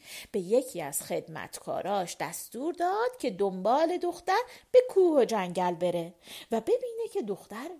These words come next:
چی کار داره می‌کنه. خدمتکار که دختر رو تعقیب می‌کرد، دید که دختر از پشت گوش چپ گاو سفره رو بیرون میاره، اونو پهن می‌کنه،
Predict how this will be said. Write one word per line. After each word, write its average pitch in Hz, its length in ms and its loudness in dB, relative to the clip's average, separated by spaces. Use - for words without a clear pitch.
چی - 200 -2
کار 196 300 0
داره 139 320 -10
می‌کنه. - 420 -16
خدمتکار 330 920 0
که 285 160 -6
دختر 220 520 2
رو 214 160 0
تعقیب 220 580 -4
می‌کرد، 226 840 0
دید 247 460 -4
که 285 420 4
دختر 202 600 0
از 480 60 0
پشت 403 400 -2
گوش 285 600 -2
چپ 254 580 -2
گاو 226 500 4
سفره 202 520 -2
رو 185 120 -2
بیرون 185 440 -6
میاره، 311 520 0
اونو 233 220 -4
پهن 247 560 -8
می‌کنه، 302 580 -4